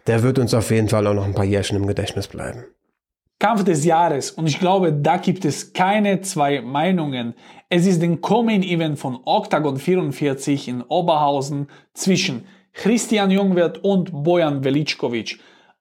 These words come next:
Speaker 2: Absolut geisteskranker Fight. Vor dem Kampf noch Einlauflied von Böse Onkels und Christian Jungwirth. Ähm, es ist für mich auch Moment des Jahres, wo die komplette Halle mitgesungen hat.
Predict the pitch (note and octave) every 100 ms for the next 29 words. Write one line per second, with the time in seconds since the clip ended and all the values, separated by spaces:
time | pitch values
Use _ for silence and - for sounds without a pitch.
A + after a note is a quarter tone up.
0 | _ F3 G#3+ - - F#3 F3+ E3 E3 D#3
1 | D#3+ D#3 F3 F3 D3+ - D3+ D3 C#3 B2
2 | - D#3+ D#3+ D3+ - _ _ - A3 A3+
3 | G#3+ F#3 F3+ F3+ E3+ D3 - F3 G3 F#3+
4 | F3 F3 F3 F3 F3 - _ _ - E3
5 | D#3 D3 - F3 F#3+ F#3 F3 F3+ F3+ F3
6 | E3 D3 C#3 F3 E3 E3+ D#3 D#3+ E3 D#3
7 | D3+ C#3+ - - - _ _ C#3+ C#3+ D3
8 | C#3+ - _ _ _ _ _ _ - D3
9 | - F#3 G#3 F#3 F#3 F3 F3 F#3+ A3+ G#3
10 | E3+ D#3 D3+ D3 C#3+ D3 D#3 - D3+ D3
11 | D3 - - F3+ F3 F3 F3+ F3+ F#3 F3
12 | F3 - - _ _ _ - E3 D#3 D3
13 | C#3 C3+ _ _ - D#3+ G3 A3+ G#3+ A3
14 | G3 G#3+ G#3 F#3+ G3 G3